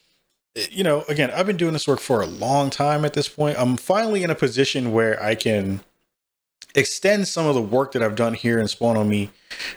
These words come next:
in another, in another space with other people, you know, in my job, you know, in the places that I do the work that I do,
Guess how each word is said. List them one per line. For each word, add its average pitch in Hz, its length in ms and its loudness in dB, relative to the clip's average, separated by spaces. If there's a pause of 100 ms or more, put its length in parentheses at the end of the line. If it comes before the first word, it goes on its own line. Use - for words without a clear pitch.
(140)
in 151 140 0
another, 135 440 0 (140)
in 143 80 0
another 135 280 2
space - 720 -2 (840)
with 131 380 0
other 127 240 0
people, 113 840 -2 (400)
you - 60 2
know, 95 220 2
in 151 120 0
my 123 160 2
job, 107 560 -2
you 120 120 0
know, 101 140 0
in 131 120 0
the 123 60 0
places 120 280 -2
that 107 100 0
I 92 100 0
do 110 200 0
the 104 80 2
work 101 240 0
that 95 100 0
I - 100 0
do, 90 520 0